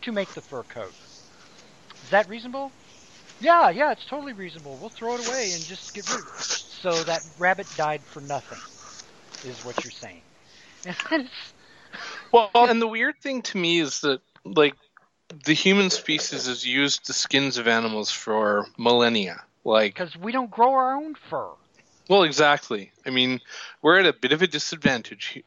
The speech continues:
Speaker 2: you know, species-wise, you know, as far as our ability to hunt or, you know, keep warm, you know, I mean, we, we thrive all over the world. Um, I mean, I guess in a vegan paradise,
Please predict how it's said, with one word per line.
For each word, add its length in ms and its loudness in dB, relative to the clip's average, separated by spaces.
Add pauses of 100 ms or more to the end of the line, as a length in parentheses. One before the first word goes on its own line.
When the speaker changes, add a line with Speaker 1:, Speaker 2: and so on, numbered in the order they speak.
Speaker 2:
you 120 -8
know, 320 -4
species-wise, 1040 2 (580)
you 160 4
know, 200 6
as 200 2
far 300 6
as 340 0 (120)
our 100 8
ability 440 2
to 80 -6
hunt 460 0 (200)
or, 400 0
you 100 -4
know, 240 0 (240)
keep 320 -2
warm, 560 4 (460)
you 120 -4
know, 300 -2 (300)
I 40 0
mean, 180 4
we, 160 4 (140)
we 120 0
thrive 520 4
all 140 4
over 140 -4
the 100 -10
world. 440 0 (680)
Um, 500 4
I 80 2
mean, 180 4
I 80 4
guess 240 0
in 80 -2
a 60 0
vegan 440 -2
paradise, 760 0